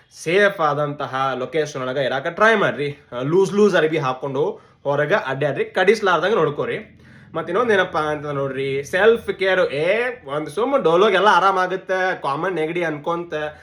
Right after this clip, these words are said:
ಸೆಲ್ಫ್ ಡಯಾಗ್ನೈಸ್ ತ-, ನೀವೇ ಡಾಕ್ಟರ್ ಆಗಕ್ಕೆ ಶಾನೆ ಆಗಕ್ಕೆ ಹೋಗ್ಬೇಡ್ರಿ. ನಾವು ಅದೇ ತಪ್ಪು ಮಾಡೀವಿ. ಹೋಗಿ ಸುಮ್ಮ ಟೆಸ್ಟ್ ಮಾಡಿಸ್ಕೊಂಡು, ಆ, ಮೆಡಿಕಲ್ ಚೆಕಪ್ ಮಾಡಿಸಿದ್ರೆ ಭಾಳ ಚಲೋ.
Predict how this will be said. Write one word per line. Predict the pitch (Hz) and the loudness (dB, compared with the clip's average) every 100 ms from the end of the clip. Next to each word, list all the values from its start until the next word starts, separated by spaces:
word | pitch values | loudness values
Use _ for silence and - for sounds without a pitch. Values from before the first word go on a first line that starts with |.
| - - | -8 2
ಸೆಲ್ಫ್ | 220 220 180 | 2 2 0
ಡಯಾಗ್ನೈಸ್ | 160 160 156 151 143 151 - | 2 2 0 -2 -2 -6 -8
ತ-, | 127 | -8
ನೀವೇ | 139 175 254 | 0 4 6
ಡಾಕ್ಟರ್ | 196 185 180 | 6 2 0
ಆಗಕ್ಕೆ | 170 156 190 | -2 -2 -4
ಶಾನೆ | 139 123 147 | -4 -8 -6
ಆಗಕ್ಕೆ | 151 151 147 | -4 -4 -8
ಹೋಗ್ಬೇಡ್ರಿ. | 120 - 202 196 147 139 - - _ 139 | -10 2 4 4 2 -2 -10 -16 _ -6
ನಾವು | 170 180 | -2 0
ಅದೇ | 160 170 | -2 -4
ತಪ್ಪು | 165 151 | -6 -6
ಮಾಡೀವಿ. | 135 139 190 - _ | -6 -8 -10 -18 _
ಹೋಗಿ | 226 254 196 | 4 6 4
ಸುಮ್ಮ | 196 240 233 190 | 2 0 2 -2
ಟೆಸ್ಟ್ | - 175 175 | -2 -6 -6
ಮಾಡಿಸ್ಕೊಂಡು, | 180 147 139 - 233 180 143 156 - _ - | -6 -6 -6 -2 0 2 0 0 -6 _ -10
ಆ, | 139 | -6
ಮೆಡಿಕಲ್ | 147 160 185 190 165 | -2 0 0 -2 -2
ಚೆಕಪ್ | 151 185 - | -4 -6 -4
ಮಾಡಿಸಿದ್ರೆ | 143 - 160 127 | -8 -6 -6 -4
ಭಾಳ | 120 135 151 | -2 0 -2
ಚಲೋ. | 147 - 147 175 - _ | -4 -4 -2 -4 -8 _